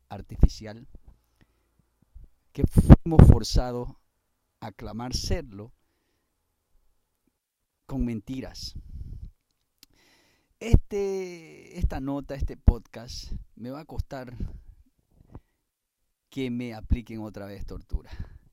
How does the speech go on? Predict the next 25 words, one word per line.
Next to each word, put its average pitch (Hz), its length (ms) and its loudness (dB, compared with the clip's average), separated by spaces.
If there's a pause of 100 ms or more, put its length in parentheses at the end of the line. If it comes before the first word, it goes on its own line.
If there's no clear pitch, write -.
(960)
eh, 95 380 -14
como 95 220 -14
lo 104 80 -12
han 110 60 -12
estado 104 240 -8
haciendo 104 260 -14
todo 98 140 -12
este 98 160 -18
tiempo, 117 420 0 (800)
eh, 90 320 -20 (1500)
causándome 107 460 -14
dolores 98 360 -14
de 92 100 -14
pulmones, 113 520 -2
dolores 95 300 -16
de 95 120 -20
cabeza 110 500 -16
y 110 60 -18
demás 95 360 -16
a 92 60 -18
través 92 260 -20
de 98 100 -20
sus - 160 -14
armas 104 320 -10
silenciosas. 113 800 -14